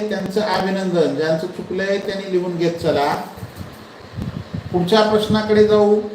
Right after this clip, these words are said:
पुढचा प्रश्न आपल्यासाठी काय आहे? प्रश्न क्रमांक दहा, दोनशे बारा,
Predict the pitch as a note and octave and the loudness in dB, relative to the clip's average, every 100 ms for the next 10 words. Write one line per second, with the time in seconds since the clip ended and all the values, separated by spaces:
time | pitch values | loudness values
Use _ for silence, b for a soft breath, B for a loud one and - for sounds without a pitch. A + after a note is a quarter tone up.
0 | - - - - F#3 F3 A3 A3 G#3+ G#3 | -12 -14 -12 -2 0 2 2 4 2 2
1 | G#3 G#3 G#3 G3 F3+ E3 C#3 G3 G3 F#3+ | 2 2 2 0 0 -4 -2 2 4 4
2 | F#3+ G3 G3 - G#3 G3+ F#3+ F#3+ F#3 F3+ | 2 0 -2 -2 -2 -2 0 -2 0 2
3 | F3 D3+ - - - - - F3 G3 G3+ | 2 0 -4 -10 -16 -18 -4 4 4 4
4 | - G#3 - F#3+ F#3+ G3 | 4 4 6 4 6 4